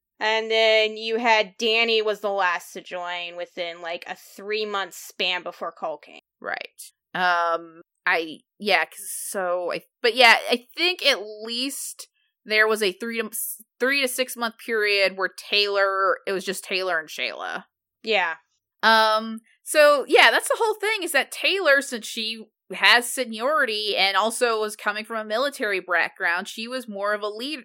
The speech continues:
Speaker 2: more of the leader before Cole showed up. And then she was mad when, like,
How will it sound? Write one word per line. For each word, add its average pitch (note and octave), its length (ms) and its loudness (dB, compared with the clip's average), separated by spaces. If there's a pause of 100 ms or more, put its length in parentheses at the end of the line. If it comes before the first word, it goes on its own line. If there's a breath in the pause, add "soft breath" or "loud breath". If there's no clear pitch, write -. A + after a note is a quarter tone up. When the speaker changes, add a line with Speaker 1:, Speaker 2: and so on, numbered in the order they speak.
(120)
Speaker 2:
more C4+ 320 2
of A3 160 6
the G3+ 80 -2
leader F3 560 0 (380 soft breath)
before G#3 320 -2
Cole A#3 280 -4
showed F#3 300 0
up. E3+ 240 2
And A#3+ 180 -2
then D#4 140 2
she E4 180 -6
was E4 180 -4
mad B3 520 6
when, G#3 240 -4
like, G#3 320 0